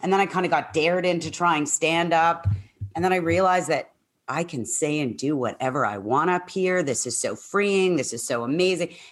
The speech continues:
And so all those things I loved and had practiced and knew that I was good at, I felt like I had to, even though New York is a much, you know, I, I, I always said I would rather be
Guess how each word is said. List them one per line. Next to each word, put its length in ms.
And 120
so 200
all 200
those 220
things 240
I 100
loved 600
and 160
had 240
practiced 840
and 220
knew 220
that 140
I 160
was 200
good 280
at, 200
I 100
felt 300
like 240
I 140
had 300
to, 220
even 220
though 320
New 220
York 680
is 420
a 80
much, 560
you 120
know, 300
I, 460
I, 80
I 60
always 200
said 180
I 160
would 180
rather 460
be 380